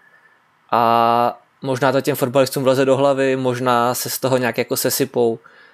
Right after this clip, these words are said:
ale kdy měla naposledy Anglie nějaký jako větší úspěch, že jo? Takže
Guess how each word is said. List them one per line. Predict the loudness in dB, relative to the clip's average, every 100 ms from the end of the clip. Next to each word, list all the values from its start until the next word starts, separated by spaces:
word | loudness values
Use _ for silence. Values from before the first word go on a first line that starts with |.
| _ _ _ -6
ale | 0 0 0
kdy | 0
měla | 0 0
naposledy | 0 -4 -2 -2 -2
Anglie | -2 2 2 2
nějaký | -2 -2 -2
jako | 0 -2
větší | -4 -4 -6
úspěch, | -6 -8 -10 -8
že | -10
jo? | -10 -10
Takže | -10 -2 -2